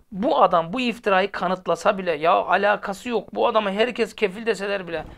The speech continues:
bahsedilen olay tarihinde, atıyorum işte,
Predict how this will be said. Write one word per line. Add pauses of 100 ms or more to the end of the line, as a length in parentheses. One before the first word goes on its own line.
(440)
bahsedilen
olay
tarihinde,
atıyorum (440)
işte,